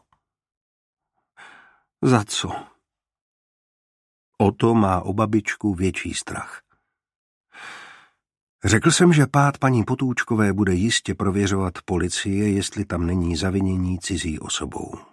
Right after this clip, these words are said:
Je také možné, že Potůčková v nemocnici promluví a vše se vyjasní. Tomu nevěřím,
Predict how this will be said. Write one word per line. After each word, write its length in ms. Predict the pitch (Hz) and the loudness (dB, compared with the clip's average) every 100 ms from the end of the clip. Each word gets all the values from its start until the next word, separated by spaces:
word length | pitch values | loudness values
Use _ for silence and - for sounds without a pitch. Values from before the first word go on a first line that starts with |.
| _ _ _ - - | _ _ _ -18 2
Je 100 | 104 | 2
také 280 | 98 95 90 | 4 2 2
možné, 420 | 90 92 95 90 | 4 2 2 0
že 120 | 85 | -2
Potůčková 680 | 78 104 104 98 - 92 87 | -4 -2 -2 -2 -2 -2 -2
v 80 | 82 | -2
nemocnici 580 | 87 95 - 95 - 90 | -2 -4 -6 -8 -6 -6
promluví 800 | - 98 95 95 87 95 110 107 | 0 2 4 2 0 0 0 -2
a 100 | 90 | -4
vše 260 | - 104 | -4 -4
se 240 | 98 113 101 | -4 -4 -2
vyjasní. 720 | 113 110 - - 90 92 - _ _ _ - - - - - - 147 117 | 0 0 -2 -6 -6 -8 -10 _ _ _ -20 -16 -14 -14 -6 0 2 2
Tomu 260 | - 117 120 | 2 2 4
nevěřím, 600 | 110 110 101 104 104 | 4 4 2 0 -2